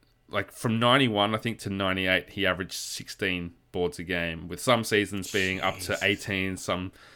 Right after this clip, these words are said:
Speaker 1: seasons it was seventeen, and the lowest he
Speaker 2: Yeah.
Speaker 1: ever averaged was fifteen, and that was in his final season. So, yeah, really a one-of-a-kind player, and the, like, I, I mentioned Pat Beverley and Joakim Noah, but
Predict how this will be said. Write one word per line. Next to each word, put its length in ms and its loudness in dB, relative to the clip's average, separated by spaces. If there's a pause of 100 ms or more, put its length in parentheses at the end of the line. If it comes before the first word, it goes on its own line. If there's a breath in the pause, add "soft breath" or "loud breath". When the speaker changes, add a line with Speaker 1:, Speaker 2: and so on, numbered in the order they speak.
(120)
Speaker 1:
seasons 420 -2
it 80 -2
was 120 -2
seventeen, 720 -2
and 300 -6 (300 loud breath)
the 80 -2
lowest 480 6
he 80 4
Speaker 2:
Yeah. 60 6
Speaker 1:
ever 100 2
averaged 460 2
was 160 -6
fifteen, 680 -4
and 140 -2
that 120 0
was 300 -4 (520 loud breath)
in 100 -2
his 140 -4
final 340 0
season. 480 -4 (280 soft breath)
So, 300 8
yeah, 440 4 (140)
really 360 10
a 120 6
one-of-a-kind 800 4
player, 460 2
and 340 -6 (200)
the, 120 -2 (360)
like, 320 -2
I, 200 4
I 60 4
mentioned 460 2
Pat 260 0
Beverley 600 2 (340 soft breath)
and 180 -2
Joakim 380 0
Noah, 320 4
but 340 2